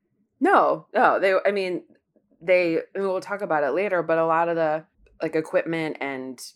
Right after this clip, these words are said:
aircraft carriers and all of that that were in use for the war,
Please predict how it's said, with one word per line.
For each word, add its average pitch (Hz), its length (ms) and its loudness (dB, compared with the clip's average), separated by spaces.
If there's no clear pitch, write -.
aircraft 160 460 -6
carriers 143 640 -4
and 143 80 -6
all 127 160 0
of 143 100 -4
that 143 200 -6
that 156 80 -2
were 143 220 -2
in 147 340 -8
use 180 260 -6
for 143 160 -6
the 147 80 -4
war, 156 540 0